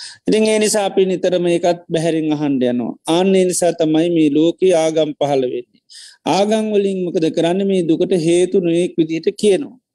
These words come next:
ඉතින් බුදු කෙනෙක් පහළ වුණාම නොයෙක් ඒ කාලෙත් හේතු කිව්වා. මේක පෙර කර්මය නිසා, මේක ලෝකෙ මවපු අය නිසා,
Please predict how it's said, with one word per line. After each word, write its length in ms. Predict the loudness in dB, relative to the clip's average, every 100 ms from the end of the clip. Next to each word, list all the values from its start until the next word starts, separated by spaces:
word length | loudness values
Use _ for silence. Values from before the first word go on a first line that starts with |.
| _
ඉතින් 180 | -2 0
බුදු 180 | 2 0
කෙනෙක් 280 | 0 0 -2
පහළ 260 | 0 0 2
වුණාම 340 | 0 0 -2 -2
නොයෙක් 340 | -2 -2 -6 -10 _ -20 -20 _
ඒ 180 | -2 0
කාලෙත් 420 | 0 0 -2 -2
හේතු 320 | 0 0 -2 -2
කිව්වා. 420 | 0 0 -2 -6 _
මේක 340 | 0 2 2 0
පෙර 200 | 0 -2
කර්මය 420 | 0 0 2 0
නිසා, 360 | 0 0 -2 -4 -8 _ _ _
මේක 240 | 0 0 2
ලෝකෙ 400 | 0 0 0 0
මවපු 380 | 2 0 0 0
අය 160 | 2 2
නිසා, 380 | 0 -4 -6